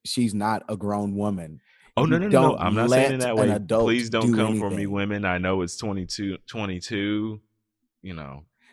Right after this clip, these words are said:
Speaker 1: Nah, it's
Speaker 2: Uh,
Speaker 1: not even just women. You don't let,
Speaker 2: women,
Speaker 1: you don't
Speaker 2: listen, I'm
Speaker 1: let
Speaker 2: here for
Speaker 1: an
Speaker 2: you.
Speaker 1: adult do anything.
Speaker 2: I'm not s-, uh, yeah, uh,
Speaker 1: Either you're gonna
Speaker 2: right,
Speaker 1: be
Speaker 2: you're
Speaker 1: with
Speaker 2: right.
Speaker 1: it or you're not.
Speaker 2: Whether,
Speaker 1: And he
Speaker 2: whether
Speaker 1: wasn't
Speaker 2: or
Speaker 1: with it.
Speaker 2: not, w-, well, whether or not it's, um,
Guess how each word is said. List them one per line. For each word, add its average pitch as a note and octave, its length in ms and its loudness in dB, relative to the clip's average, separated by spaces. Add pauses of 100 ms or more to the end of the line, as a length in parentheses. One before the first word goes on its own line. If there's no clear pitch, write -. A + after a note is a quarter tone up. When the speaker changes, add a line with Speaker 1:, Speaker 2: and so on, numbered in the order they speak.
Speaker 1:
Nah, E3+ 200 0
it's F3 120 0
Speaker 2:
Uh, F3+ 40 0
Speaker 1:
not F#3 100 4
even F3 140 2
just F3 160 4
women. E3+ 420 2
You C#3+ 100 4
don't E3+ 240 4
let, B2 340 6
Speaker 2:
women, G2+ 420 -2
Speaker 1:
you C#3 160 0
don't E3+ 220 2
Speaker 2:
listen, G#2 260 -4
I'm B2 100 4
Speaker 1:
let C#3+ 240 8
Speaker 2:
here A2 220 4
for G2+ 160 -2
Speaker 1:
an B2+ 140 4
Speaker 2:
you. B2+ 60 4
Speaker 1:
adult A#2+ 640 4
do C3 180 6
anything. D3 260 2
Speaker 2:
I'm F#2 100 2
not F#2+ 140 4
s-, F2+ 100 -6
uh, - 160 -8
yeah, D#2+ 160 -6
uh, - 80 -6 (240)
Speaker 1:
Either C3+ 240 6
you're C3+ 180 8
gonna C#3 240 6
Speaker 2:
right, A#2 100 0
Speaker 1:
be C3+ 100 6
Speaker 2:
you're E3 180 6
Speaker 1:
with D#3+ 80 10
Speaker 2:
right. D#3+ 100 2
Speaker 1:
it F3+ 160 0
or C3 100 2
you're C3+ 180 2
not. F3+ 440 0 (680)
Speaker 2:
Whether, A#2 680 0 (220)
Speaker 1:
And B2 180 2
he C3+ 60 6
Speaker 2:
whether C#3+ 160 8
Speaker 1:
wasn't C3 340 8
Speaker 2:
or E3+ 40 4
Speaker 1:
with G3+ 100 8
it. - 20 2
Speaker 2:
not, F#2 320 -2 (500)
w-, F#2+ 200 -8
well, F#2 240 -4
whether G2+ 340 -2
or G2 40 -2
not F#2+ 280 -2
it's, E2 400 -6
um, C#2+ 720 -10